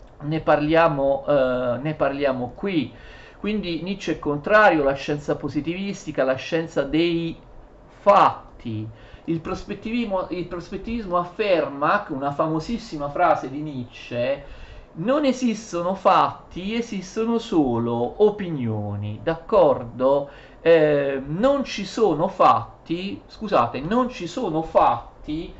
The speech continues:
bensì soltanto interpretazioni. Scusate, questa è la famosa frase di Nietzsche.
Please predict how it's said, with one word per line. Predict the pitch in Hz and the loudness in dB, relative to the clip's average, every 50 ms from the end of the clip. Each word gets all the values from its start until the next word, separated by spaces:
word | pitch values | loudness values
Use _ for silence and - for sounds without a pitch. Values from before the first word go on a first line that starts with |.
| - - - | -20 -20 -8
bensì | - 160 220 247 254 240 - - 160 143 | -6 -4 -2 -2 -4 -6 -6 -8 -10 -10
soltanto | - - 254 240 226 - - - 156 135 127 127 131 131 - - 170 | -8 -6 -6 -6 -6 -8 -2 0 0 0 0 0 -4 -6 -4 -4 -2
interpretazioni. | 175 175 165 - - 151 139 - - 139 123 - 113 113 113 - - - 131 123 113 113 113 | -2 -4 -6 -6 -6 -6 -6 -6 -8 -10 -10 -10 -10 -10 -12 -12 -14 -12 -8 -8 -6 -6 -8
Scusate, | 110 - 156 147 165 156 - - 117 - | -10 -12 -12 -6 -4 -4 -4 -4 -6 -8
questa | - 175 165 165 160 - - - 131 131 131 | -6 -4 -4 -4 -6 -8 -8 -4 -2 -2 -2
è | 131 127 - - - - - - - - - - - - - - - | -2 -4 -6 -8 -14 -20 -20 -20 -20 -20 -20 -20 -20 -20 -20 -20 -8
la | - 147 147 147 | -4 -2 -2 0
famosa | 151 156 156 151 139 127 120 - 120 107 | 0 -2 -2 -2 -4 -6 -6 -6 -10 -12
frase | - - 127 123 120 - 123 120 | -8 -2 -2 0 0 -2 -6 -10
di | 117 117 | -10 -8
Nietzsche. | 110 110 110 110 107 - - - 110 117 | -8 -8 -10 -10 -12 -16 -16 -16 -14 -14